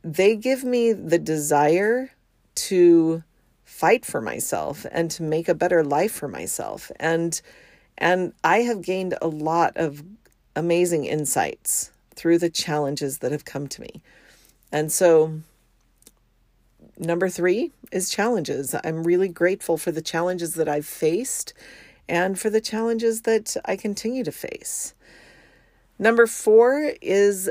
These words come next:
the medical profession. In my life, there have been myriads of doctors and nurses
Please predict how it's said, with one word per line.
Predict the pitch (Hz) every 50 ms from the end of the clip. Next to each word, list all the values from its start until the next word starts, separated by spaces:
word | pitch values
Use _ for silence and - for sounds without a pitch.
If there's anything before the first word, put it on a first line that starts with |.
| - _ -
the | 175 190 180
medical | 180 175 165 170 175 - - 151
profession. | - - 151 - - - - 139 - - - - - - - - _ _ _ _ _ _ _ _ _ _ _ _ _ _ _ _ _ _ _ - - _ - - _ -
In | 175 190 196
my | 196 190 202
life, | 208 214 196 190 196 208 202 - - - - -
there | 160 151 170 165 175 196
have | 220 208 190 175 165 170
been | 165 160 156 156 151 156 156 156 160 160 _ _ _ _ _ _ -
myriads | 156 165 175 185 196 185 156 151 151 147 147 135 - 143
of | - - 147 143
doctors | - 147 151 156 - - 165 160 160
and | 151 147
nurses | 143 139 135 - - 98 127 127 131 -